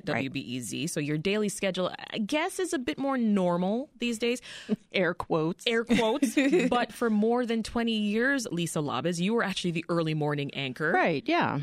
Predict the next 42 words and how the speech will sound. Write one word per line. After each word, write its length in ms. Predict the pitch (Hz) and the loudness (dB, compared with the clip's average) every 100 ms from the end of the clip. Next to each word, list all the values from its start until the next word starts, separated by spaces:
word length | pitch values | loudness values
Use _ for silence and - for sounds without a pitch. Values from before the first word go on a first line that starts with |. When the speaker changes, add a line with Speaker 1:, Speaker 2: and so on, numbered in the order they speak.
| 165 | 2
Speaker 2:
And 120 | 214 | 2
you 100 | 208 | 4
did 200 | 165 240 | 2 2
it 80 | 269 | 2
again 220 | 277 285 | 0 0
today. 360 | 302 202 151 - - - | 2 0 0 -6 -4 0
Speaker 1:
I 60 | |
did, 340 | 202 214 196 202 | 2 4 4 4
and 160 | 214 | 4
all 160 | 202 196 | 4 6
this 260 | 247 285 196 | 4 2 2
Speaker 2:
<laughs> 0 | |
Speaker 1:
week, 360 | 165 160 202 | 4 4 0
so. 340 | - - 196 175 | -4 2 4 6
Speaker 2:
You 40 | |
did 120 | 165 175 | 4 4
it 60 | |
all, 160 | 214 240 | 2 0
that, 100 | 240 | 0
you're 140 | 208 | 0
doing 200 | 196 233 | 2 2
it 60 | 240 | 2
all 140 | 226 | 2
this 160 | 240 240 | 2 0
week. 160 | 175 - - | -2 -2 -6
So 140 | - - | -2 -2
how 320 | - 277 370 - | 0 0 0 0
early 480 | 254 254 247 226 214 - - _ _ - | 2 2 2 0 -4 -10 -20 _ _ -2
did 160 | 247 190 | 0 2
your 80 | 170 | 2
day 160 | 180 | 0
start 400 | 165 - 156 139 | -2 -2 -4 -4
today? 340 | - - - - | -8 -10 -10 -2
Speaker 1:
All 80 | 226 | 2
right, 180 | 208 - | 2 2
so, 200 | 240 226 | 2 4
uh, 420 | - 226 214 214 196 208 190 | 4 4 4 2 2 0 2
around 380 | 226 285 269 | 2 4 2
two 140 | 247 233 | 2 2
forty-five, 680 | 208 185 180 131 143 - - - _ - | 4 2 2 2 2 -2 -12 -20 _ 0
three 280 | 175 147 208 | 2 4 2
Speaker 2:
Oof. 180 | 156 | 0